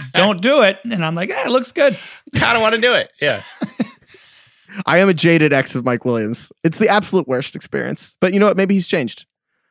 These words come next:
Speaker 2: I mean, listen, you being like, "He's never had fifty catches in a year," that's cool. I mean, he's had a thousand yards in a year. He's had ten touchdowns in a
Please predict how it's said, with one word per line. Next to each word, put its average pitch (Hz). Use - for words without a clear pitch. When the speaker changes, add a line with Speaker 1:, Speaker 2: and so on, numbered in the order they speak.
Speaker 2:
I 262
mean, 285
listen, 214
you 190
being 233
like, 208
"He's 190
never 190
had 180
fifty 180
catches 165
in 156
a 147
year," 143
that's 180
cool. 156
I -
mean, 175
he's 165
had 180
a 165
thousand 165
yards 165
in 151
a 131
year. 165
He's 196
had 190
ten 180
touchdowns 170
in 127
a 123